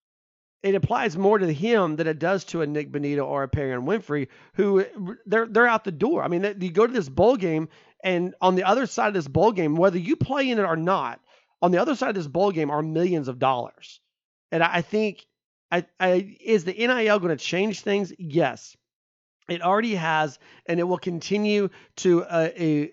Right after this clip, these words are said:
evolve in changing things. But I think the sce-,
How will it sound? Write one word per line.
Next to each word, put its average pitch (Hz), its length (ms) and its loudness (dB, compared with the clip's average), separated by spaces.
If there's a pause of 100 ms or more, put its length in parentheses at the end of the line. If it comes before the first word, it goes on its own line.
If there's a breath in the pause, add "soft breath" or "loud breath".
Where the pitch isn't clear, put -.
evolve 151 800 2 (320)
in 156 160 -6
changing 160 580 0
things. 127 400 -4 (260 soft breath)
But 165 100 -2
I 160 60 0
think 233 260 -6
the 196 60 -6
sce-, - 300 -12